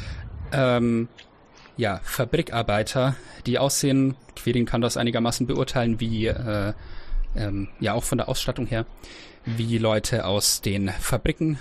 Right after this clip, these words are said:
von Marcus Decimus, dem hier, äh, verschiedene Teile der Schwerindustrie gehören, sozusagen eben auch diese, ähm, Luftschiffwerke. Der, ähm,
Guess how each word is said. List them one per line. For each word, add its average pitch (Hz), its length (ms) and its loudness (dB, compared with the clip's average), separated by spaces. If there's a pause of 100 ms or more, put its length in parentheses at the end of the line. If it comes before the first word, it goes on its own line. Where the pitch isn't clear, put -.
(120)
von 131 260 2
Marcus 127 380 0
Decimus, 117 600 0
dem 107 300 0
hier, 104 500 0
äh, 104 180 0
verschiedene 123 800 0 (320)
Teile 190 280 4
der 165 100 2
Schwerindustrie 156 720 0
gehören, 123 300 0
sozusagen 120 500 0
eben 104 200 -4
auch 98 140 -4
diese, 104 320 -4 (580)
ähm, 107 300 0
Luftschiffwerke. 113 1000 -2 (1500)
Der, 120 520 4
ähm, 113 520 2